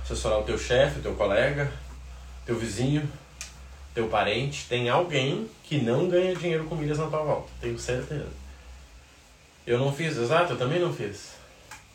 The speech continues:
Mas quando eu atuava como assessor,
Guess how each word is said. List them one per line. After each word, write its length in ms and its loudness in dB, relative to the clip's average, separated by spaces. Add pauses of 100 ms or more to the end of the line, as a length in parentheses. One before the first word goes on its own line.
(840)
Mas 220 -2
quando 320 4
eu 260 4 (680)
atuava 520 4
como 220 0
assessor, 520 2